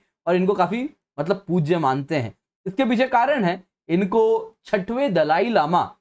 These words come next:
तो उन्हीं का अवतार जैसा माना जाता है,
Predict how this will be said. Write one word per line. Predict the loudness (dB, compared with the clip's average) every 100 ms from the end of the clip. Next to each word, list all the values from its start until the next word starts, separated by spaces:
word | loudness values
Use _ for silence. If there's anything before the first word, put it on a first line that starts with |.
| _ _
तो | 0
उन्हीं | 0 0 0
का | 0
अवतार | 0 -2 -2 0 0
जैसा | -4 -6 -6
माना | -6 -6 -8 -8
जाता | -10 -12
है, | -12